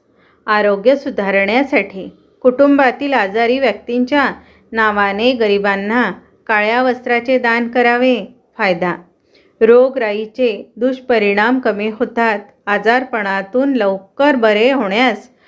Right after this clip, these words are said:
मदत होते. सहा, भूतबाधा नजर टळण्यासाठी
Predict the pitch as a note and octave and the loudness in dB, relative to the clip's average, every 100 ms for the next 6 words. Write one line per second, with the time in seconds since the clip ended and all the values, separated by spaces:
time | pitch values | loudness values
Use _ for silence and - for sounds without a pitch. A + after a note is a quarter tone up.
0 | _ _ A3+ A3+ C#4 D4+ C4 G3 E3+ - | _ _ -2 2 2 0 -4 -2 -4 -6
1 | _ _ _ _ _ - A3+ F3+ F3 - | _ _ _ _ _ -8 -6 -4 -6 -8
2 | _ _ _ _ A3 A#3+ B3+ G#3+ G#3+ G#3 | _ _ _ _ 4 4 4 0 -2 -2
3 | G#3 G3+ G#3 G3+ C4 D4 - _ _ - | -4 -4 -4 0 0 0 -8 _ _ -2
4 | C4 A3+ G#3+ B3 C#4+ D4 G3+ - F3+ - | 0 2 2 0 0 -4 -4 -6 -12 -12